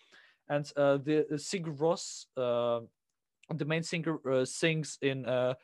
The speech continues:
they're from Iceland, and I think the main singer sings in, uh, Icelandic. And, um, and it's, and the, that language, uh, sounds like it, uh, it sounds very magical.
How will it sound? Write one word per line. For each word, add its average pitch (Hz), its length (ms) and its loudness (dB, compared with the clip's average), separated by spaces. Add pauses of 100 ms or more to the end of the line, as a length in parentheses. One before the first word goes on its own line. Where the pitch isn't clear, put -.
they're 151 120 6
from 156 220 0
Iceland, 175 480 2
and 160 80 2
I 151 60 4
think 151 200 -4
the 147 60 -4
main 156 140 0
singer 147 420 -2 (220)
sings 160 280 -2
in, 147 140 -2
uh, 131 280 4
Icelandic. 139 680 -2 (720)
And, 139 320 -4 (120)
um, 123 840 0 (220)
and 160 140 0
it's, 156 400 -8 (380)
and 160 240 -2
the, 160 240 4 (180)
that 165 200 6
language, 160 460 -2 (120)
uh, 131 420 2 (460)
sounds 160 220 0
like 160 160 2
it, 147 160 -4
uh, 135 380 2 (380)
it 147 300 -4
sounds 170 200 2
very 151 180 4
magical. 139 640 0